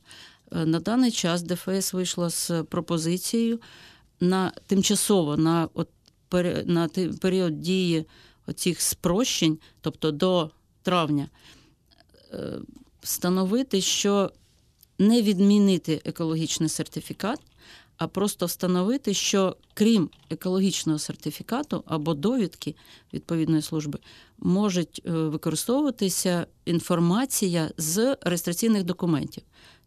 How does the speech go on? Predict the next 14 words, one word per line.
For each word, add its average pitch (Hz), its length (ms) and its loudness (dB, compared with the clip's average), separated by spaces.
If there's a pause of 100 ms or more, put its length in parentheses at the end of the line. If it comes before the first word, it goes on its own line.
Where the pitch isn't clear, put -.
(120)
Тобто, - 420 -4
якщо 190 420 0
в 285 60 2
реєстраційному 208 720 0
документі 156 720 -2
на 156 140 -2
транспортний 202 680 -2
засіб 147 380 -4 (500)
є 202 320 2
відмітка 196 720 2
про, 190 420 0 (520)
е, 170 280 -2
екологічну 180 760 0
норму 151 440 2